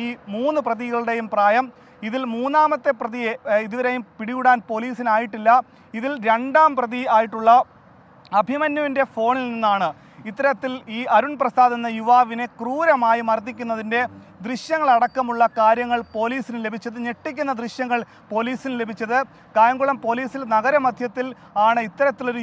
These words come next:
യുവാവിന് ക്രൂര മർദ്ദനത്തിന് ഇര-, ഇരയാകേണ്ടി വന്നത്. ഈ അരുൺ പ്രസാദ് പോലീസിന് നൽകിയ മൊഴി, ആ,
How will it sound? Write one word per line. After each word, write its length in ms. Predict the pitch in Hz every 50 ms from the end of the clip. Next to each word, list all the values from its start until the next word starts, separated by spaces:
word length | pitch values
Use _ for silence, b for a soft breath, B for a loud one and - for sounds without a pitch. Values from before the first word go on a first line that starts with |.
| 220
യുവാവിന് 380 | 220 220 233 240 254 240 247 247 - -
ക്രൂര 280 | 214 226 240 254 277 285 262 240
മർദ്ദനത്തിന് 440 | 226 226 208 247 240 233 220 220 214
ഇര-, 120 | 208 247 233
ഇരയാകേണ്ടി 420 | 208 226 233 233 233 233 233 233 240 233
വന്നത്. 200 | 220 226 226 240 240
ഈ 40 | 226 226
അരുൺ 140 | 226 247 254 247
പ്രസാദ് 340 | 247 226 254 254 262 262 - -
പോലീസിന് 400 | 233 226 233 262 262 214 247 262 254 247
നൽകിയ 220 | 240 226 226 247 240 226
മൊഴി, 240 | 226 226 247 262 254 - b b b b b b 208
ആ, 20 | 214